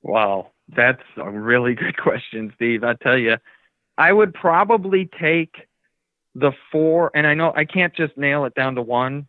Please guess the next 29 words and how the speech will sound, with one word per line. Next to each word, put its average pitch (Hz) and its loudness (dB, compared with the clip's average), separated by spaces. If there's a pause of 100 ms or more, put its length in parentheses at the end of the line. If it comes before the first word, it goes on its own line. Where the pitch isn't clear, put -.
(120)
because 127 0
I 120 2
care, 123 0
I, 120 -4
I 123 -2
just, 117 -8 (560)
my 127 0
love 131 2
for 139 -4
these 131 -2
people 131 0
is 110 -8
equal. 165 0 (760)
Um, 131 2
but 156 2
the 160 2 (100)
four 190 4
that 175 4 (100)
stood 170 0
behind 151 0
me 147 -6 (1120)
at 139 4
our 139 4
gold 147 2
medal 131 2
event 127 0
when 127 -2
I 131 2
was 123 -2